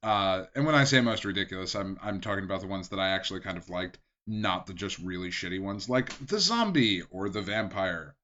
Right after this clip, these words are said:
which are actual wrestlers. Um, anything you want, though, we've got it.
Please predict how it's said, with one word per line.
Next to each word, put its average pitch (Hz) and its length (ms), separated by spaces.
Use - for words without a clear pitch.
which 135 180
are 147 100
actual 147 360
wrestlers. 127 520
Um, 123 500
anything 165 320
you 135 100
want, 120 220
though, 113 280
we've 117 220
got 104 220
it. 104 160